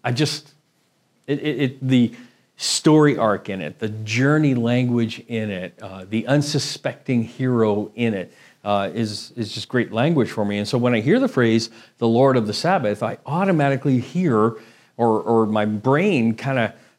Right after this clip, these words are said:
makes that word association with Lord of the Rings. And specifically, now, the book title refers to the story of the, of the main story's enemy, which is this dark lord named Sauron,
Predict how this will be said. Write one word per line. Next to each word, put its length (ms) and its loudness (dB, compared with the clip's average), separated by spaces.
makes 320 2
that 180 2
word 300 4
association 680 0
with 160 -2
Lord 400 4
of 140 0
the 80 2
Rings. 840 2
And 320 2
specifically, 880 2
now, 120 2
the 140 2
book 520 0
title 320 4
refers 460 2
to 80 0
the 100 2
story 420 2
of 220 0
the, 140 2
of 440 -4
the 80 0
main 180 2
story's 560 -4
enemy, 500 -4
which 260 -6
is 240 -4
this 180 -4
dark 540 0
lord 640 0
named 340 -2
Sauron, 600 2